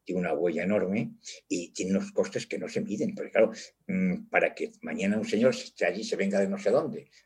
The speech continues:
a, a pasarse aquí, eh, unos días aquí en no sé qué playa, pues el señor, eh, esa playa tiene que haber, el ayuntamiento tiene que haber hecho unos gastos enormes de infraestructura, de saneamiento, todo que eso nunca. Luego, el gasto medioambiental no se carga.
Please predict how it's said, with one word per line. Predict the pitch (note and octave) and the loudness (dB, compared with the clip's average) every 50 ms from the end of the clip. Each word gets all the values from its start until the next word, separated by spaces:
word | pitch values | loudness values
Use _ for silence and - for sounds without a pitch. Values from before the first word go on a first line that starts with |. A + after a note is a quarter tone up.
| _ _ - | _ _ -16
a, | - - - - - - _ _ - - | -14 -14 -12 -14 -16 -18 _ _ -14 -12
a | - | -10
pasarse | - - - G#2+ G#2 G2+ - - | -10 -2 0 0 0 2 0 -2
aquí, | - - - C3+ C3+ A#2+ - - - _ _ | -2 0 2 2 2 2 0 -6 -14 _ _
eh, | - F2+ F2+ F2+ F2+ | -6 -4 -2 -2 -2
unos | F#2 G2 G2 F#2 | 0 2 2 4
días | G2+ B2+ B2 - | 4 4 2 2
aquí | F#2 - B2 | 0 0 2
en | A#2+ G2 | 2 2
no | - | 2
sé | G2 G#2 | 0 -2
qué | G2+ - | -4 -2
playa, | - - B2+ B2+ A#2 C3 D3 - - - - - - _ _ _ - - _ _ | 4 6 6 8 8 6 4 2 0 -6 -14 -20 -20 _ _ _ -20 -20 _ _
pues | - F#2 G2 | -4 -2 -2
el | G2+ - | -2 -6
señor, | - G2 G2 - - - - | -4 -2 -2 -2 -2 -4 -4
eh, | G2+ - - - F#2 | -4 -6 -4 -4 -6
esa | F2+ - - - | -6 -6 -8 -6
playa | - F2+ F2+ F2+ E2+ | -2 -2 -2 -2 -2
tiene | - F2 E2 | -4 -6 -4
que | E2+ | -2
haber, | F2 E2 D#2+ D#2+ E2 D#2+ D#2 - _ | -2 -2 -2 -6 -8 -10 -12 -12 _
el | - D#2 D#2 | -6 -6 -4
ayuntamiento | D#2 D#2+ D#2+ D#2 E2 E2 F#2 F2 E2+ - | -4 -6 -4 -4 -4 -4 -2 -4 -4 -6
tiene | - E2+ E2 | -8 -12 -6
que | - E2 | -4 -4
haber | E2+ E2+ | -4 -4
hecho | - - | -6 -8
unos | D#2 D2+ - - | -10 -10 -10 -6
gastos | - G2 - - - - F#2+ - F2 | -6 -6 -6 -6 -8 -8 -8 -8 -6
enormes | D2+ F2 F#2 E2+ F2+ G2 G#2+ G#2 - | 0 2 2 2 2 0 -2 -2 -4
de | - | -8
infraestructura, | D#2 - - - - - _ - - - _ A2+ G#2+ G2 G2 G2+ A2+ A2+ - | -8 -6 -8 -8 -10 -10 _ -18 -20 -4 _ 2 4 4 6 4 4 2 0
de | - - _ _ - | -8 -16 _ _ -12
saneamiento, | - - - D#2 D#2 D2+ D#2+ F2+ G2+ G#2+ G#2 G2 G#2+ - | -8 -6 -4 -4 -4 -4 0 0 2 2 2 2 2 4
todo | A#2 B2 B2+ | 4 4 2
que | - | 2
eso | A#2 - C3 | -2 -2 0
nunca. | C3 C#3 C3+ A#2 - - - - - - | 0 0 0 -2 -4 -8 -8 -16 -20 -4
Luego, | - F#2 G#2 B2+ - - - | 0 2 2 2 2 0 -4
el | D#2+ - - _ | -6 -6 -8 _
gasto | _ - - - - - G2 | _ -6 -6 -6 -2 -2 -2
medioambiental | G2 G2 F#2+ F#2+ F#2+ F#2 F#2 E2+ D#2+ - - G#2 A#2 A#2 | -2 0 0 0 0 -2 -4 -6 -4 0 2 4 6 6
no | A#2 A#2 | 6 4
se | - - | 2 0
carga. | - - A#2 A2 - - - | 0 0 0 0 -2 -4 -12